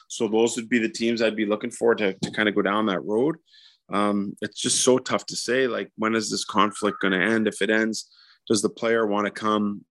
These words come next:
Um, you know, is he gonna be afraid to leave home? Um, is there gonna be more pressure on him to stay home because of maybe some government things that have gone on?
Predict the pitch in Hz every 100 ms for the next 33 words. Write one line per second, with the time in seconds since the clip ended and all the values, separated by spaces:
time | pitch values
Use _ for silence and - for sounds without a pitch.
0 | _ 101 95 95 95 95 95 - 101 95
1 | 98 104 98 107 101 98 - 110 107 104
2 | 104 98 104 107 104 101 - - - _
3 | 87 90 90 90 73 90 98 101 101 101
4 | 98 - 107 - 98 101 104 98 - 104
5 | 101 101 107 95 98 101 101 92 101 98
6 | 101 - 104 104 101 98 104 104 98 104
7 | 104 101 98 - 104 104 104